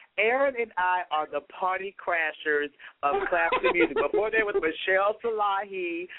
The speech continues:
we were the party crashers of music. I'll go ahead and tell you the story. So Aaron and I were at her So Many Stars concert together, and we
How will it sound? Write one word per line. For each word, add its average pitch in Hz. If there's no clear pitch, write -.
we 190
were 196
the 170
party 165
crashers 175
of 170
music. 147
I'll 160
go 175
ahead 175
and -
tell 175
you 170
the 175
story. 135
So 175
Aaron 190
and 240
I 175
were 156
at 151
her 165
So 147
Many 170
Stars 139
concert 135
together, 120
and 139
we 175